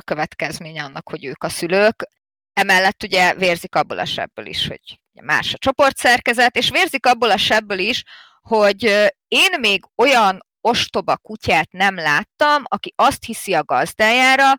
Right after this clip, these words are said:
hogy ő egy ilyen fura, két lábon járó, szőrtelen kutya lenne, akivel neki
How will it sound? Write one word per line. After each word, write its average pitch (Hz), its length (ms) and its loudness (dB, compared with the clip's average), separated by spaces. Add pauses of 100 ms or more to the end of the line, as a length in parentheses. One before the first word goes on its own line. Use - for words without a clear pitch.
(260)
hogy 208 200 -6
ő 208 80 2
egy 190 220 0
ilyen 165 240 -2 (160)
fura, 214 480 4 (160)
két 269 300 -2
lábon 175 420 0
járó, 160 400 0
szőrtelen 175 840 -2
kutya 185 320 -4
lenne, 302 560 0 (520)
akivel 208 540 2
neki 208 640 -4